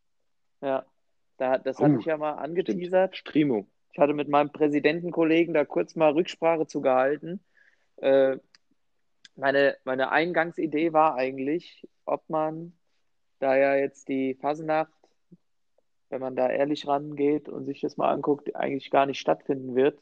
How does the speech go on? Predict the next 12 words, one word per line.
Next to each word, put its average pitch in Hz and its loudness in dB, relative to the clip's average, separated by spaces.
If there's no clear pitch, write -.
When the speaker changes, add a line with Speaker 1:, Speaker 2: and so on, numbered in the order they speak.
Speaker 1:
wegen 123 -2
Corona, 127 -2
dass 143 4
man 135 2
aber 135 6
die 127 -2
Schandesgarde, 135 0
äh, - -12
mit 135 -6
etwas 135 -2
Leben 139 -2
füllt, 143 -2